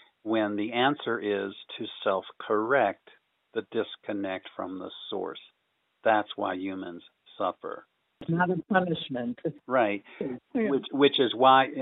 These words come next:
Speaker 1: which the other part is, why are human beings victims, uh, in life, which is a totally different animal. And so, and, and we've merged those two, and we're getting away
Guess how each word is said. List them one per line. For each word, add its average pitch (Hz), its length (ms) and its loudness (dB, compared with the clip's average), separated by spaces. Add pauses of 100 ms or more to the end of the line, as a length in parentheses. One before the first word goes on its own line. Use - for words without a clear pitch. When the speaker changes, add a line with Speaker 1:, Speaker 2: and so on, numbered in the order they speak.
Speaker 1:
which 135 220 -2 (300)
the 127 120 4
other 131 140 2
part 117 240 2
is, 107 180 2
why 110 320 4
are 104 140 2
human 101 360 -2
beings 98 460 -6 (380)
victims, 95 640 -4 (400)
uh, 101 180 -8
in 95 220 -6
life, 92 400 -6
which - 180 -10
is - 160 -10
a - 100 -14
totally 101 240 -4
different 95 360 -12
animal. 95 400 -10 (300)
And 123 200 -2
so, 117 340 8 (180)
and, 139 160 -8
and 123 140 0
we've 110 200 0
merged 131 400 6
those 110 180 2 (180)
two, 101 380 -4 (640)
and 107 360 -4
we're 101 120 -2
getting 104 240 -4
away 101 300 -2